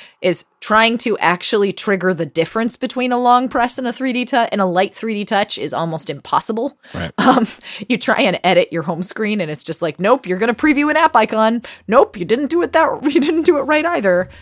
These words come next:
Speaker 1: Uh, so I don't under-, <sighs> I don't understand why they didn't just jump into the idea of, "Let's just design I O S nine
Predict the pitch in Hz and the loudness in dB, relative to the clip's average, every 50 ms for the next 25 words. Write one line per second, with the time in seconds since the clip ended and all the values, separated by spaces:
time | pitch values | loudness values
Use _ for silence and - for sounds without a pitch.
0 | - - - - - 190 180 170 165 - - - 254 254 302 339 330 - _ 233 | -20 -20 -20 -6 -2 0 2 2 0 0 0 0 2 2 2 0 -4 -6 _ -6
1 | 269 262 254 247 - - - 196 - - - - - - - _ _ _ _ _ | -4 -2 -2 -4 -4 -6 -12 -16 -16 -16 -16 -18 -20 -20 -20 _ _ _ _ _
2 | _ - 247 285 349 359 370 330 302 269 - - 285 285 294 247 202 208 220 208 | _ -6 -2 0 0 2 0 0 -2 -4 -4 -2 -2 -2 -2 0 0 0 2 2
3 | 226 220 220 214 214 180 151 156 190 180 - 165 151 - 190 185 196 185 - 190 | 0 0 0 -2 -4 -6 -6 -6 -8 -8 -8 -10 -2 0 2 2 2 2 0 0
4 | 202 196 - - 185 160 185 175 170 170 165 180 175 170 165 165 - 170 165 160 | 0 0 -2 -4 -4 -2 0 0 0 0 0 2 2 2 2 2 2 0 0 -2
5 | 143 - - - - _ - 175 196 214 208 - - - 233 233 - - 185 226 | -4 -10 -20 -20 -20 _ -2 0 0 0 0 -4 -6 -6 -6 -6 -4 -4 -4 -4
6 | 180 185 208 190 190 190 196 - 175 180 170 175 175 170 170 165 - 185 202 202 | 0 2 2 2 4 2 0 0 -2 0 0 0 0 0 -2 -2 -2 0 0 2
7 | 190 165 147 143 147 151 | 2 2 0 -2 -6 -10